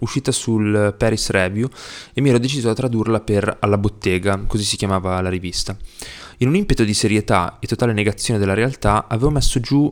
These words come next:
anche un'introduzione in cui spiegavo perché interessava a me tradurre questa intervista, come se, eh, potesse interessare a qualcuno il motivo per cui, eh, avevo deciso di tradurla.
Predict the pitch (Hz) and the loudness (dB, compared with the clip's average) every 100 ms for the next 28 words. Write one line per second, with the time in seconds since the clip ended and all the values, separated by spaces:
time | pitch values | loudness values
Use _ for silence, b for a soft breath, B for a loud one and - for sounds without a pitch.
0 | - 120 117 - 110 113 110 120 127 - | -2 -4 -2 0 0 0 2 0 0 2
1 | 113 104 110 - 117 139 - 127 120 104 | 2 2 0 -2 0 0 0 0 2 2
2 | 110 - 110 113 110 - 113 113 113 - | -2 -2 -2 -2 -2 -2 -2 0 -2 -2
3 | 101 107 104 101 - 98 101 92 92 87 | -2 0 -2 -4 -6 -4 -4 -2 -4 -4
4 | - 98 - B B B B B B - | -4 -6 -8 B B B B B B 0
5 | 117 113 107 101 - - 101 95 - 101 | 2 2 4 2 0 -8 -6 -4 -6 -6
6 | - 95 98 - 98 98 - 101 95 104 | -6 -4 -4 -2 -2 -4 -4 -4 -2 -4
7 | - 92 92 87 - 92 90 - - - | 0 -2 0 -6 -4 -6 -6 -10 -16 -12
8 | 90 - - 98 92 90 - 90 92 85 | -12 -10 -10 -6 -6 -6 -6 -6 -6 -8
9 | - - | -10 -12